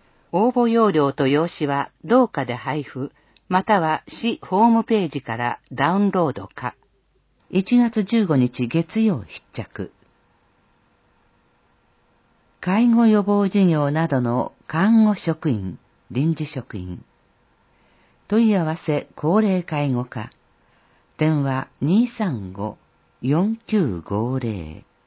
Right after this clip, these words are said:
週三日から五日程度、八時三十分から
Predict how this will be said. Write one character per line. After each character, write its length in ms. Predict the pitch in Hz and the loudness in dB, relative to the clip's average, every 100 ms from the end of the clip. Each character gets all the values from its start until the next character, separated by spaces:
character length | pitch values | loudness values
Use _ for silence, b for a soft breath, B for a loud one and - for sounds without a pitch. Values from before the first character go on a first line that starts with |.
| _ _ _ _ _ _ _ _ _ _ _ - | _ _ _ _ _ _ _ _ _ _ _ -18
週 560 | - 233 214 147 110 - | -6 0 0 0 -4 -2
三 180 | 175 180 | 0 0
日 220 | - 220 | -4 -4
か 120 | 208 | -2
ら 120 | 190 | -2
五 200 | 165 165 | -2 -6
日 160 | - 208 | -6 -6
程 220 | 208 160 | -4 -6
度、 280 | 120 107 - b b b b b | -4 -8 -10 b b b b b
八 320 | - 214 226 | -6 -2 -2
時 100 | 196 | -2
三 240 | 190 214 214 | -2 0 0
十 140 | 208 | -2
分 280 | - 147 139 | -4 -2 -2
か 140 | 135 | -2
ら 240 | 123 120 | -4 -4